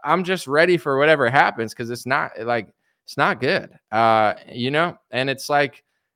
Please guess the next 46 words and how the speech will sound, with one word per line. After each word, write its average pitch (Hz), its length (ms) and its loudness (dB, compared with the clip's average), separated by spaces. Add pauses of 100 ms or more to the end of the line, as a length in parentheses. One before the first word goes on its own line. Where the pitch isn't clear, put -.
(100)
I 135 60 0
guess 151 260 0
it's 170 140 -8
the 165 120 -4
feeling 156 440 0
of, 139 140 -4
like, 139 200 2
living 135 360 -2
in 131 120 -4
Canada 135 440 -4
or 104 120 -2
something. 104 380 -8
It's 110 80 -8
like, 123 120 -4
if 131 40 -12
you 151 100 0
live 175 160 0
in 156 80 -2
Canada, 147 480 0
they're, 120 220 -2
all 120 340 2
the 165 80 2
politicians 151 600 0
are 123 100 -2
fake. 156 380 0
And, 117 220 -4 (240)
you 147 100 -4
know, 151 160 4
a 131 100 4
lot 143 120 6
of - 80 -10
people 143 240 -8
flee 143 260 -4
to 143 120 2
America 120 440 0
'cause 104 160 -12
they're 107 120 -6
like, 104 120 -6
"All 113 60 0
right, 107 180 2
at 101 80 -4
least 117 200 -6
people 117 280 -10
pay 117 160 0
attention 110 400 -6
here." 143 300 0